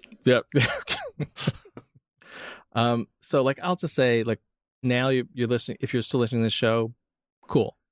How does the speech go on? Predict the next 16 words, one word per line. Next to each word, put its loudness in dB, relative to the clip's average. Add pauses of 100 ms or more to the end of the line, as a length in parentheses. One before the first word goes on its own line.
(480)
You 0
know, -2 (480)
um, 0 (420)
consider, 0 (240)
though, 2
that -2
maybe -2
wokeness -4
is -6
not -2
all -2
that -4
bad. -8 (380)
And, -4 (880)
you 0
know, 0